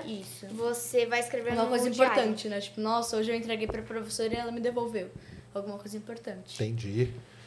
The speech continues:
Speaker 3: Ah, então eles estão fazendo, então chama encontro cultural. É,
Speaker 2: É.
Speaker 3: esse ano não tinha como
Speaker 2: É
Speaker 3: escapar
Speaker 2: meio,
Speaker 3: da Copa,
Speaker 2: é,
Speaker 3: né?
Speaker 2: é uma feirinha de ciências de todas as salas que acontece em novembro,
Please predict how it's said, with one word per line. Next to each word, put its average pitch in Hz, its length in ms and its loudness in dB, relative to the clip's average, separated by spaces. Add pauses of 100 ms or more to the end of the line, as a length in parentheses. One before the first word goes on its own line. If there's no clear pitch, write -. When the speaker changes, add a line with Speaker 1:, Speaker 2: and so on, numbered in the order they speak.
(200)
Speaker 3:
Ah, 101 160 -2
então 104 160 -4
eles 104 80 -4
estão 123 140 0
fazendo, 151 380 2
então 147 160 4
chama 151 180 2
encontro 151 340 4
cultural. 131 560 6
É, 175 120 6
Speaker 2:
É. 147 40 6
Speaker 3:
esse 127 220 4
ano 175 180 12
não 190 60 4
tinha 190 200 6
como 185 180 6
Speaker 2:
É 180 40 2
Speaker 3:
escapar 240 320 8
Speaker 2:
meio, 175 40 8
Speaker 3:
da 180 80 6
Copa, 135 320 8
Speaker 2:
é, - 20 6
Speaker 3:
né? 127 100 4
Speaker 2:
é 480 60 4
uma 698 180 2
feirinha 349 760 4
de - 60 -4
ciências 254 500 0
de 277 100 -4
todas 254 440 6
as 240 80 2
salas 240 340 4
que - 120 -10
acontece 226 440 -2
em 220 40 -2
novembro, 233 680 0